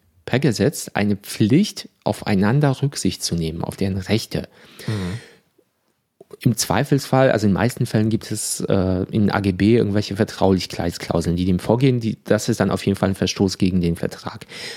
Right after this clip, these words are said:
Speaker 1: Aber es gibt auch im Gesetz auf jeden Fall eine Pflicht, auf die Rechtsgüter und Interessen des Gegenübers Rücksicht zu nehmen und bevor man damit an die Öffentlichkeit geht,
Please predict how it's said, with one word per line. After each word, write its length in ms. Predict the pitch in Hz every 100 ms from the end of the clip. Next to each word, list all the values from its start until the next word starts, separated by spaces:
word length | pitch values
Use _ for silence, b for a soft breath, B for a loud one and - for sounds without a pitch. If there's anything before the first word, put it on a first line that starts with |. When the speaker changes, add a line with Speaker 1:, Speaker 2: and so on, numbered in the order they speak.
| B
Speaker 1:
Aber 300 | - 135 151
es 100 | 135
gibt 180 | 120 113
auch 100 | 101
im 80 | 101
Gesetz 460 | 95 113 170 -
auf 180 | - -
jeden 100 | 104
Fall 120 | 104 92
eine 100 | 85
Pflicht, 340 | - 196 -
auf 100 | 120
die 120 | -
Rechtsgüter 540 | - 123 - 131 120 113
und 160 | 98
Interessen 520 | - - 92 101 -
des 220 | 90 87 -
Gegenübers 600 | - 87 92 - - -
Rücksicht 400 | 160 196 185 -
zu 140 | 175
nehmen 260 | 165 160 143
und 140 | 104
bevor 260 | 90 - 101
man 180 | 95
damit 280 | 87 90 82
an 100 | 82
die 140 | 87 80
Öffentlichkeit 840 | 160 180 185 190 170 - 156 147
geht, 260 | 147 143